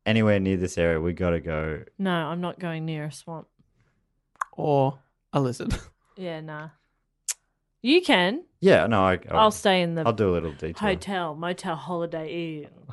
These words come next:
Speaker 1: <laughs> I don't think that's what, I think that's three different things.
Speaker 2: What do you mean? Okay, well, the three of us can stay at different accommodations. Shotgun hotel. Sucked in, dickheads!
Speaker 3: Shotgun Holiday Inn.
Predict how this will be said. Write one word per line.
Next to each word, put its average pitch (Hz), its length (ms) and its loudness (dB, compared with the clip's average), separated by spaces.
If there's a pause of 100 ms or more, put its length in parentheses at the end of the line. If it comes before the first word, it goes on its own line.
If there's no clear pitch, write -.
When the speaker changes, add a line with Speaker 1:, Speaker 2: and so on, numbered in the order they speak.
(160)
Speaker 1:
<laughs> - 380 -20
I 110 140 0
don't 151 200 2
think 175 140 0
that's 110 260 2
what, 87 180 0 (380)
I 113 40 -8
think 123 120 2
that's 92 140 -2
three 92 240 2
different 85 300 -8
things. 101 320 -6
Speaker 2:
What 254 80 -2
do 285 40 -2
you 285 60 0
mean? 302 280 -2 (1400)
Okay, 214 280 2
well, 214 180 6
the 214 80 -2
three 208 220 2
of 196 60 4
us 202 120 0
can 196 160 -2
stay 175 240 2
at 175 100 0
different 175 360 -4
accommodations. 190 520 0
Shotgun 175 360 -2
hotel. 202 520 4
Sucked - 400 2
in, 320 220 2
dickheads! 277 240 0
Speaker 3:
Shotgun 165 520 8
Holiday 135 580 8
Inn. 110 180 -2